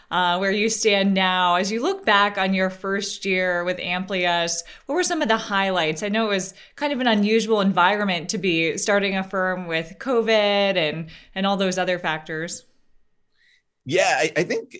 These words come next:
Speaker 2: the highlights were largely, um, interpersonal, whether it was those conversations with clients,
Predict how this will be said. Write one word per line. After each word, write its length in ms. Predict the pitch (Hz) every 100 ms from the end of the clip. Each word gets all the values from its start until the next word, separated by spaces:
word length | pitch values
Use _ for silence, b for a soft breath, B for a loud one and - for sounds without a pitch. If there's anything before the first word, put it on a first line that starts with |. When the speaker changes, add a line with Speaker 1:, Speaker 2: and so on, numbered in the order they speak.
| _ _ -
Speaker 2:
the 200 | 143 131
highlights 720 | - 151 180 202 170 160 -
were 120 | 131
largely, 760 | 120 123 131 117 123 117 104 90
um, 420 | 98 95 92 92 _
interpersonal, 600 | 147 127 - 107 - 78 - b b b
whether 320 | - 113 113 113
it 100 | 110
was 400 | 113 110 101 -
those 520 | 110 107 104 90 - _ _
conversations 760 | - 135 143 120 123 123 127 110
with 160 | 104
clients, 640 | - 104 110 107 104 -